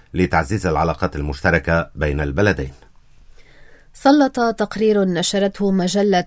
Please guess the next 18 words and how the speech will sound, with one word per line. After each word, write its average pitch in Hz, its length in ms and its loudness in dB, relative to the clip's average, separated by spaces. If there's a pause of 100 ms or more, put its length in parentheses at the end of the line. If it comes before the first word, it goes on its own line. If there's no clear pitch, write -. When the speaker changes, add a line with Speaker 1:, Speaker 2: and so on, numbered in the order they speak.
Speaker 2:
National 180 640 -2
Interest 220 500 -2
الأضواء 180 480 0
على 170 280 0
شبكة 196 520 -2
حزب 165 300 -4
الله 170 260 0
المالية، 180 680 0 (360)
والتي 214 400 4
باتت 269 420 0
تعمل 240 400 -2
بشكل 190 500 -2
أخطبوطي 220 880 -2
معتمدة 160 720 -2
على 160 420 -2
شبكات 165 560 -4
من 170 240 -2
المتمولين 214 1040 0